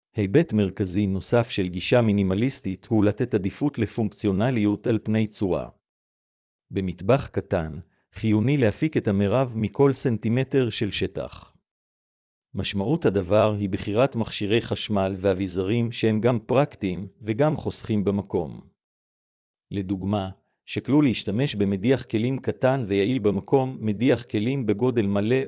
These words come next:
או התקנת מקלע סירים צמוד על הקיר כדי לחסוך מקום בארון.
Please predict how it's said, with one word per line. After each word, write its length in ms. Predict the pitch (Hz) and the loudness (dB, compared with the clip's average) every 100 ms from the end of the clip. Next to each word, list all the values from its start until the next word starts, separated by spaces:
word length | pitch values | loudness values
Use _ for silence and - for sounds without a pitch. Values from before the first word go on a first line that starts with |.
| - | 2
או 120 | 127 | 2
התקנת 500 | 113 - 107 135 - | 2 -2 0 0 -2
מקלע 320 | 101 - 127 | -4 0 0
סירים 380 | 120 110 107 117 | 0 -2 -2 -2
צמוד 380 | - 113 131 113 | -2 0 2 2
על 80 | |
הקיר 480 | 104 - 139 147 143 - | 2 0 -2 -2 -2 -6
כדי 240 | 107 110 | -2 0
לחסוך 480 | 101 - - 143 - | 0 -2 0 0 0
מקום 400 | 117 - 104 95 | -4 0 0 2
בארון. 520 | 95 92 87 64 57 | 0 0 -4 -10 -14